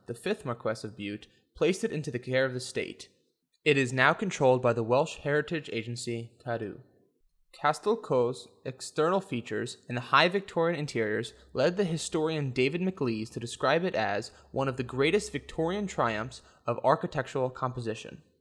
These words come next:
The exterior, based on nineteenth century studies by the antiquarian George Clark, is relatively authentic in style,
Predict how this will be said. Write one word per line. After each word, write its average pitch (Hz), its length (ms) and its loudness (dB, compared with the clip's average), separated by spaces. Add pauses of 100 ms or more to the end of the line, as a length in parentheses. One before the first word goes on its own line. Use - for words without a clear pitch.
(400)
The 160 100 2
exterior, 156 760 2 (380)
based 175 260 2
on 131 140 2
nineteenth 151 380 -2
century 170 320 -4
studies 120 400 0
by 123 160 2
the 120 180 -6
antiquarian 147 720 -2
George 131 300 -2
Clark, 110 400 -2 (320)
is 131 160 -2
relatively 165 520 2
authentic 165 520 0
in 113 80 -2
style, 117 440 -4